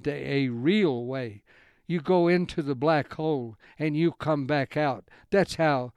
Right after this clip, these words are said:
you control it. I've never seen a black <laughs> hole at all, but it was a good example, uh, to me anyway. I'm sorry for going over time. I, it's probably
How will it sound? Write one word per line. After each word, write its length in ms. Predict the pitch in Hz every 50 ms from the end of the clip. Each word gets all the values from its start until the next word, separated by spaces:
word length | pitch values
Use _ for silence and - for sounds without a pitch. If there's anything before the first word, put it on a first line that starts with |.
| _ _ _ _ -
you 160 | - 165 156
control 540 | - - 139 127 - - 160 147 135 120 120
it. 280 | 104 - _ - - _ _ _ _ _ _ _ _ _ _ _ _ _ _ _ _ _ _ _ _ _ _ _ _ _ _ -
I've 160 | 135 143 143
never 200 | 135 139 131 131
seen 260 | - - 143 139 135
a 60 | 131
black 320 | 120 131 135 131 127 - -
<laughs> 20 |
hole 220 | - 190 175 156 -
at 60 | - -
all, 180 | 175 165 143 - - - - - -
but 160 | - 208 214
it 60 | 202
was 160 | 175 139 123
a 60 | 151 151
good 240 | 131 143 165 147
example, 580 | 143 123 113 127 135 127 120 104 - 107 104 - _ _ _ _ _ _ _ _ _ _ _ _ _ - - -
uh, 120 | - - 139 135
to 120 | - 139
me 220 | 131 131 127 123 117
anyway. 500 | 113 110 104 104 104 104 - - 110 90 - - - _ _ _ _ - - _ _ _ _ _ _ _ _ _ -
I'm 160 | - 170 165 131
sorry 320 | - 147 135 127 120 110
for 140 | - - 117
going 420 | 113 123 123 120 117 113 113 110 - -
over 220 | 135 123 113 117
time. 400 | 101 - 123 117 113 113 117 117
I, 180 | 113 117 120 117 113 - _ _ _ _ _ _ _ - -
it's 120 | - -
probably 420 | - - - 117 117 110 110 101